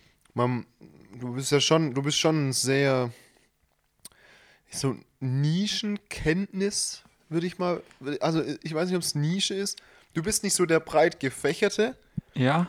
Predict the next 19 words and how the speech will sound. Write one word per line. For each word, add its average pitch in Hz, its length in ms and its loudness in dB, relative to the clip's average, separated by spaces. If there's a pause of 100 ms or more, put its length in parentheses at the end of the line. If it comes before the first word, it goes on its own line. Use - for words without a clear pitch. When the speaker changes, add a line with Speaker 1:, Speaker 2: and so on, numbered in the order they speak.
(160)
Speaker 1:
sondern 147 200 2
so 143 140 0
Musik 151 520 0
ist 156 180 2
ja 139 120 6
ein 135 100 0
richtiges 135 600 -2
Steckenpferd. - 680 -4 (400)
Speaker 2:
Ja. 131 320 6 (920)
Schon. 147 760 0
Speaker 1:
Oder? 139 280 4
Und 127 120 -2
da 131 160 8
bist 160 220 2
du 151 80 4
halt 143 160 6
Speaker 2:
Ja. 120 60 4
Speaker 1:
schon 160 120 4
auch 156 120 4